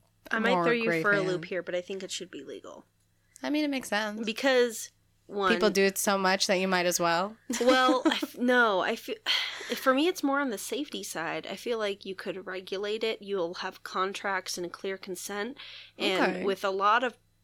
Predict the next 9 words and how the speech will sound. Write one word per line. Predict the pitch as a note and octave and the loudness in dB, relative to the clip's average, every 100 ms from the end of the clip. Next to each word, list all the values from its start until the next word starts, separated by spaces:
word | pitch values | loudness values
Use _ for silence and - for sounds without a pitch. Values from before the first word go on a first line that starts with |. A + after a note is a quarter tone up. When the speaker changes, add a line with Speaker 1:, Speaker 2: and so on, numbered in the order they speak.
| - | -12
Speaker 1:
with | F#3 G3+ | -10 -6
a | |
lot | F3+ F3+ G#3 | -4 0 0
of | A#3 | -2
sex | - G#3+ A#3 - | -2 -2 -4 -2
work, | F#3+ F#3 - - | -2 -2 -6 -8
it's | G3+ G3+ - - - _ _ - | -8 -8 -10 -12 -16 _ _ -6
a | |
lot, | G3+ G3 | 0 -2